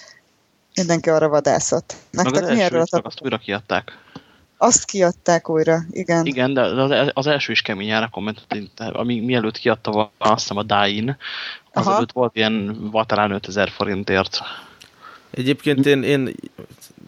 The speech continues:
Speaker 3: rosszabb helyzetnek érzem a egy Q nyolcvannégy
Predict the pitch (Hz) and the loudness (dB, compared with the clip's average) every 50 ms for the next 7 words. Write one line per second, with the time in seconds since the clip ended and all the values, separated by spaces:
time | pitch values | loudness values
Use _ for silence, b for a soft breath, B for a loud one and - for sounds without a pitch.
0 | - 131 127 143 143 135 - 135 120 - - 131 120 113 104 117 120 - - 120 | -18 -2 0 0 2 2 2 2 0 2 4 4 4 4 4 2 0 0 0 -6
1 | 113 - - 113 113 113 110 104 113 113 107 110 110 107 98 - - 120 117 - | -6 -4 -2 0 0 0 0 2 0 0 0 0 0 -2 -2 2 2 2 2 2
2 | - - - 110 110 113 110 110 107 107 - - - 110 107 107 110 107 107 101 | -4 -12 -8 -4 -2 0 0 2 2 0 0 -2 -2 -2 0 0 2 0 0 0
3 | 98 - - | -4 -12 -18